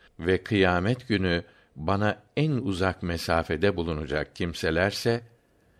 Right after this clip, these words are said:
güzel sohbet ediyor dedirtmek için, sözünü beğendirmek için avurdunu şişire şişire laf edenler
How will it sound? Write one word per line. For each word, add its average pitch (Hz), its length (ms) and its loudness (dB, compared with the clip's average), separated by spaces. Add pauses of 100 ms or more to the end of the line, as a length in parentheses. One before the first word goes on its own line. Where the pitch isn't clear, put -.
(460)
güzel 101 480 2
sohbet 92 560 0
ediyor 87 500 2
dedirtmek 78 560 -4
için, 101 400 -4 (420)
sözünü 113 600 2
beğendirmek 87 760 2
için 110 400 -2 (580)
avurdunu 110 580 4
şişire 107 500 0
şişire 80 560 0
laf 98 200 0
edenler 104 640 0